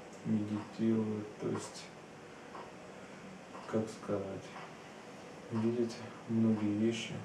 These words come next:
за пределами своего тела. Также он может разговаривать с другими людьми за пределами своего тела и многие другие делать вещи.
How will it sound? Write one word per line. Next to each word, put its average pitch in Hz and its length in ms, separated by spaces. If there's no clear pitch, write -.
за 110 140
пределами 110 600
своего 101 260
тела. 104 280
Также 110 300
он 104 140
может 104 260
разговаривать 120 720
с 117 120
другими 113 480
людьми 110 360
за 113 260
пределами 107 400
своего 107 340
тела 107 320
и - 20
многие 110 840
другие 104 600
делать 104 340
вещи. 104 520